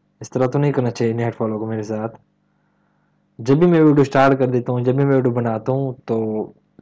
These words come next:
तब तक नेट ठीक होता है, लेकिन जब मैं video बनाना शुरू कर देता हूँ, फिर ही मुसीबत आ जाती है सामने। बस भी कर यार, और कितना सताएगा।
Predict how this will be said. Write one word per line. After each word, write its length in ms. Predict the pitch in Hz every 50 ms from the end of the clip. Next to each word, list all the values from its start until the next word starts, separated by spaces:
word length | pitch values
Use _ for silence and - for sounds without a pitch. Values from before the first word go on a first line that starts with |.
| _ _ -
तब 120 | 156 147
तक 80 | 147 180
नेट 340 | 175 175 175 175 170 160 -
ठीक 180 | 196 202 185 143
होता 220 | 123 110 - 113
है, 120 | 113 117
लेकिन 340 | 120 127 131 143 143 147 147
जब 180 | 143 147 143 139
मैं 300 | 135 131 135 135 135 131
video 300 | 127 135 135 135 143 139
बनाना 340 | 135 131 131 127 127 131 123
शुरू 260 | - - 139 156 156
कर 140 | 160 151 143
देता 240 | 143 135 139 135
हूँ, 220 | 135 135 127 127 - _ _ _ _ -
फिर 200 | - 151 151 147
ही 120 | 160 156
मुसीबत 460 | 151 147 135 - 143 127 123 123 127
आ 120 | 127 123 120
जाती 280 | 120 117 113 113 - 120
है 100 | 113 110
सामने। 360 | - 117 110 113 113 110 113 - _ _ _ _ _ _ _ _ _ _ _ _ _ _ _ _ _ _ _ _ _ _ _ _ _ _ _ _ _ _ _ _ _ _ _ _ _ _ _ _ _ _ _ _ _ _ _ _ _ _ _ _ _ _ _ _ _ _ _ _ _ _ _ 117
बस 300 | 113 127 127 123 - -
भी 180 | 131 127 131 123
कर 200 | 123 123 117 110
यार, 520 | 113 113 117 131 135 147 147 135 123 110
और 300 | 113 - 127 127 135 131
कितना 360 | 127 - 143 147 160 156 143 139
सताएगा। 800 | - - _ 127 120 117 117 123 143 151 147 127 107 107 110